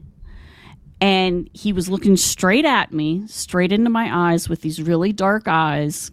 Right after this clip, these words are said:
kind of like a bird's, and he was angry.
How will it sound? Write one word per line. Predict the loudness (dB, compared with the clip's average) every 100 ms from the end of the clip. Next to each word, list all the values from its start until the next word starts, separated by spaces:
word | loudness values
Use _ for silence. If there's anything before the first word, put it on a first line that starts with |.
| -16
kind | -6 0 0
of | 0
like | -2 -2
a |
bird's, | 0 0 2 2 -2 -4
and | -4 -4
he | 0 0
was | 0 -2 -6 _
angry. | 0 2 2 0 -6 -10